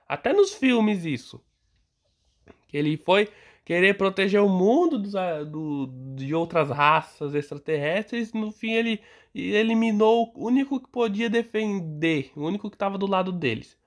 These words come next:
Ó, daí agora com três tirinhas de massinha preta, duas vocês vão a, em, colocar em volta da pan-, da coxa dele e uma na cintura.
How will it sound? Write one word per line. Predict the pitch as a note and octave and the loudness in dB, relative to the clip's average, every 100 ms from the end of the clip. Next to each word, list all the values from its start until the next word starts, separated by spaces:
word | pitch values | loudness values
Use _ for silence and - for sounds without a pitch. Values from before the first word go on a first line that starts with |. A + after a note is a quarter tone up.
| _ _ _ - | _ _ _ -2
Ó, | A#2+ | 0
daí | B2+ E3+ | 4 4
agora | A3 A#3+ C4 | 4 2 0
com | B3+ A#3+ | 0 0
três | A3+ - A#3+ C4 D#4+ D4+ - | 0 0 2 4 2 -2 -6
tirinhas | - G#3 G3 G#3+ G3+ F#3 | -4 -2 0 0 0 -2
de | |
massinha | F3+ D#3 - F3 F3+ | -2 -2 -2 -4 -4
preta, | - E3 F3+ A3 B2+ - _ _ _ _ | -6 -4 -2 -4 -8 -14 _ _ _ _
duas | D#3 G3+ F#4+ G4 | -2 4 6 4
vocês | E4+ D4+ B3+ A3+ | 0 0 2 2
vão | G#3+ G#3 G3 | 2 4 4
a, | F#3+ C#3+ | 0 -2
em, | F3+ D#3+ | -6 -6
colocar | - F3 F3 F3 | -4 -4 0 0
em | F3+ | 0
volta | D#3+ C#3+ D3+ G3 A3+ G#3 | -4 2 6 6 4 -2
da | D#3+ | -6
pan-, | D3+ _ F#3 F#3+ D#3 | -6 _ -4 -2 -2
da | D3+ C3+ C3+ C#3+ | 0 0 0 -6
coxa | - F#3+ A#3+ G3+ | -4 -2 -2 -4
dele | F3 G3 B3+ A#3+ | -2 0 0 0
e | G#3 G#3 | -2 0
uma | G#3+ A3+ | 2 2
na | A3+ | 2
cintura. | A3+ - B3 - F3 C3 - | 0 -2 -4 -4 -4 -4 -6